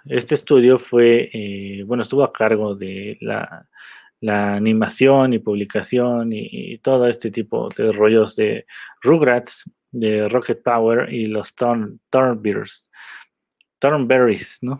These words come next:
No Thunderbirds, ¿no? Esas ya son otra cosa, ¿no? Los Thornberrys. Eh, estas caricaturas que pasaban en Nickelodeon o en el cinco, cuando pasaban buenas caricaturas y no pasaban las cochinas que pasan ahora. Y bueno, <laughs>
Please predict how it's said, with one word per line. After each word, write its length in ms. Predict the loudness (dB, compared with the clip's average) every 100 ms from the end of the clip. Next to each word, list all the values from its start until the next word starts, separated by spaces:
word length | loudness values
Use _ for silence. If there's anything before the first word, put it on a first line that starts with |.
| -6
No 240 | -2 -2
Thunderbirds, 720 | 0 0 2 0 -2 -10 -12 -8
¿no? 140 | -6
Esas 180 | -6 -4
ya 160 | -2 -2
son 240 | -2 -4
otra 200 | -2 -6
cosa, 300 | -8 -18 -16
¿no? 140 | -20 -20 -20 -14
Los 200 | -8 -6
Thornberrys. 960 | 0 2 2 0 0 0 -6 -16 -20 _ -20 -20 -20 -20 _ _ -10
Eh, 140 | -2
estas 240 | 0 0 0
caricaturas 420 | 2 2 2 0
que 100 | -2
pasaban 340 | -8 -6 -4
en 160 | -4 -4
Nickelodeon 680 | -6 -4 0 2 2 0 -2
o 100 | -6
en 80 |
el 160 | -8 -8
cinco, 540 | -4 -2 -2 -2 -4
cuando 300 | -2 -6 -4
pasaban 340 | -4 -4 -4 -4
buenas 260 | -2 -2
caricaturas 560 | -2 -4 -4 -2 0 0
y 40 |
no 120 | -2 -4
pasaban 380 | -4 -2 -2
las 140 | -2 -4
cochinas 460 | -6 -4 -4 -4
que 100 | -4
pasan 340 | -4 -4 -4 -4
ahora. 240 | -4 -4 -8 -18 -16 -16 -16 -18 -20 -20 _ _ _ _ _ _ _ _ _ _ _ _ _ _
Y 120 | -2
bueno, 260 | 0 0 -4 -16 -20 -20 -8
<laughs> 600 | 0 2 4 2 0